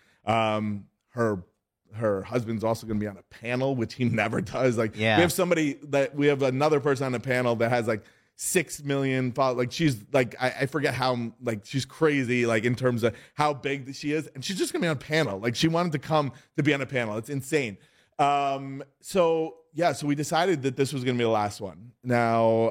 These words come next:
Speaker 1: uh, you know, there's a lot of reasons for that, but really, you know, we like to keep things fresh. This will be, like, the tenth or eleventh time that we're doing it.
Speaker 2: Yeah.
Speaker 1: And it's just, like,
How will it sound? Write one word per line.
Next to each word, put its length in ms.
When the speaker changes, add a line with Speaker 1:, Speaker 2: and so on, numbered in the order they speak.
Speaker 1:
uh, 360
you 60
know, 60
there's 200
a 60
lot 200
of 80
reasons 360
for 220
that, 200
but 120
really, 380
you 100
know, 220
we 100
like 160
to 60
keep 240
things 240
fresh. 380
This 180
will 80
be, 120
like, 160
the 80
tenth 360
or 60
eleventh 380
time 220
that 140
we're 120
doing 400
it. 180
Speaker 2:
Yeah. 220
Speaker 1:
And 540
it's 160
just, 140
like, 240